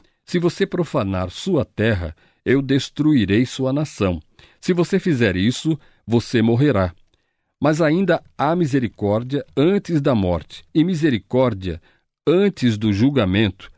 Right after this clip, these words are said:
para aqueles que se arrependem. Veja Levítico, capítulo vinte, e um versículo final. E então pararemos nesta manhã. Levítico vinte e treze. "Se também um homem se deitar com outro homem como se fosse mulher,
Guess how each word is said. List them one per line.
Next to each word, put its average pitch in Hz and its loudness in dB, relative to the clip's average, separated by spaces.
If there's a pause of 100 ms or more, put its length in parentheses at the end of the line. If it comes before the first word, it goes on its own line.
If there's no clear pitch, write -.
para 127 -2
aqueles 135 -2
que - -14
se - -6
arrependem. 113 -2 (500)
Veja 165 2
Levítico, 135 0
capítulo 147 -2
vinte, 98 -4 (680)
e 117 4
um 143 4
versículo 135 -2
final. 95 0 (520)
E 151 2
então 160 0
pararemos 113 -2
nesta 95 -4
manhã. 98 -2 (380)
Levítico 143 0
vinte 117 0
e 170 -4
treze. 85 -2 (720)
"Se - -4
também 120 2
um 127 4
homem 147 2
se - -6
deitar 95 -4
com 127 2
outro 143 2
homem 101 2
como 131 0
se 113 -4
fosse - -6
mulher, 95 -2